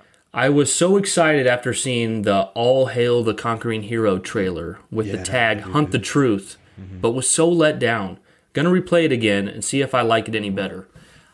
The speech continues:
Speaker 1: I brought this one up for two reasons. One, because, yeah, the marketing and the All Hail the Conquering Hero and Hunt the Truth, amazing, amazing advertisement we all love. We all know it, it didn't line up well with the game, but he also says, "Gonna replay it again and see if I like it any better."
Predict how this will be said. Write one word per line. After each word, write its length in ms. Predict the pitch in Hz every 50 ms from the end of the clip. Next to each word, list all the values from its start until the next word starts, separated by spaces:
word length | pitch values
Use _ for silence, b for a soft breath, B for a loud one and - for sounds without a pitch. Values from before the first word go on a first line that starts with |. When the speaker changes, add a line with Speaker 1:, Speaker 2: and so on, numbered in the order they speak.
| b
Speaker 1:
I 100 | - 143
brought 280 | - - 165 196 220 214
this 160 | 214 196 -
one 140 | 185 180 175
up 120 | 170 170
for 60 | -
two 220 | 131 - - 160 147
reasons. 400 | 139 127 110 98 107 104 98 113
One, 320 | 123 143 160 175 175 156
because, 360 | 127 - - 143 127 117 104
yeah, 340 | 113 113 104 101 98 98 - 147
the 160 | 131 120 127 139
marketing 600 | 151 165 170 165 165 165 160 160 156 156 151 127
and 160 | 110 107 104
the 100 | 101 98
All 220 | 95 104 117 127 127
Hail 160 | 127 123 123
the 80 | 123
Conquering 400 | 120 - 117 113 110 - 120 110
Hero 240 | 107 110 107 107 107
and 120 | 101 98 98
Hunt 180 | 104 113 110
the 60 | 113
Truth, 280 | 104 - 110 110 110 104 - -
amazing, 760 | 123 120 117 120 135 135 143 147 139 135 147 143 139 143 - - -
amazing 420 | 117 107 107 110 117 113 123 120
advertisement 560 | 110 110 110 113 - - 110 110 107 110 95
we 100 | 95 98
all 160 | 104 117 139 147
love. 280 | 139 123 113 113 117 101
We 120 | 110 107
all 160 | 104 110 120 120
know 240 | 120 117 117 113
it, 160 | 113 104 98 104
it 180 | 101 98 98
didn't 380 | 101 107 110 113 107 98 98 B B B B B B B B
line 260 | 113 113 113 117 117
up 200 | 113 110 - 120
well 100 | 117 113
with 140 | 110 107 -
the 40 |
game, 300 | 117 113 117 110 110 110
but 80 | 107 113
he 80 | 110 123
also 300 | 135 147 147 - 139 120
says, 380 | - - 113 110 110 104 - B B B B B B _
"Gonna 160 | 208 240 233
replay 360 | 180 175 170 170 - 175 151 135
it 40 | 120
again 260 | 113 113 113 107 107
and 80 | 104
see 140 | 101 - 123
if 100 | 120 -
I 40 | 110
like 280 | 104 98 104 104 101 101
it 80 | 98
any 140 | 98 95 95
better." 380 | 92 101 101 - 90 90 -